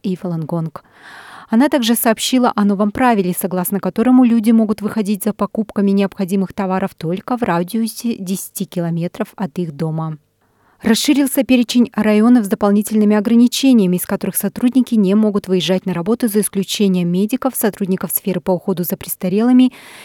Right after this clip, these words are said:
и работников со специальными разрешениями. К этим районам добавлены Парамата, Джордж Риверс и Кампбеллтаун.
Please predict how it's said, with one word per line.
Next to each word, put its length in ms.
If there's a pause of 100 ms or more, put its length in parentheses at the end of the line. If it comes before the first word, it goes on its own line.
(120)
и 100
работников 540
со 120
специальными 580
разрешениями. 840 (340)
К 80
этим 180
районам 400
добавлены 500
Парамата, 680
Джордж 560
Риверс 640
и 240
Кампбеллтаун. 840